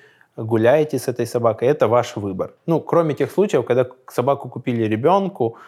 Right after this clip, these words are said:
а вынужден гулять там, типа, папа, это, конечно, там плохо. Нельзя покупать собаку кому-то на подарок, нельзя покупать ребенку. Это, у собаки должен быть тот хозяин, который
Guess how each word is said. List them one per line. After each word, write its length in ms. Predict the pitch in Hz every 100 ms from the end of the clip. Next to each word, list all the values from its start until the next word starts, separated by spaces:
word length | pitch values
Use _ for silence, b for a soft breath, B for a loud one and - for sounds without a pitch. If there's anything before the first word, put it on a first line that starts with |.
| B
а 60 | -
вынужден 540 | 117 143 120 123 110
гулять 400 | 110 113 120 113
там, 180 | 104 98
типа, 240 | - 110
папа, 540 | 101 143 175 185 110 B B B
это, 200 | 127 120
конечно, 560 | 113 104 110 110 - 95
там 260 | 95 98
плохо. 400 | 107 127 170 170
Нельзя 360 | 120 131 127 110
покупать 520 | - 135 - 113 107
собаку 360 | - 113 107 113
кому-то 380 | 113 110 107 107
на 120 | 101
подарок, 520 | 104 120 185 165 -
нельзя 240 | 113 113
покупать 520 | 110 - - 113 104 113
ребенку. 560 | 107 151 185 175 117 135
Это, 220 | 117 123 - _
у 60 | -
собаки 360 | 110 131 131 117
должен 280 | 117 113 113
быть 120 | 113
тот 200 | 123 120
хозяин, 440 | - 110 190 190
который 400 | 143 107 123 110